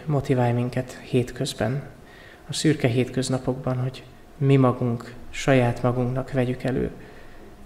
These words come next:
az ígét, és kutassuk az írást.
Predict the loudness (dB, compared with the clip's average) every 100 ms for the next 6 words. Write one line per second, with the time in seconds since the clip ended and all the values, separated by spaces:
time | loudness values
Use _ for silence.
0 | -18 -10 -6 -2 0 0 -2 -4 -16 -20
1 | -20 -20 -20 -20 -20 -20 -20 -20 -20 -20
2 | -20 -20 -20 -20 -10 -8 -2 2 2 0
3 | -2 -2 -2 -4 -4 -4 -6 -10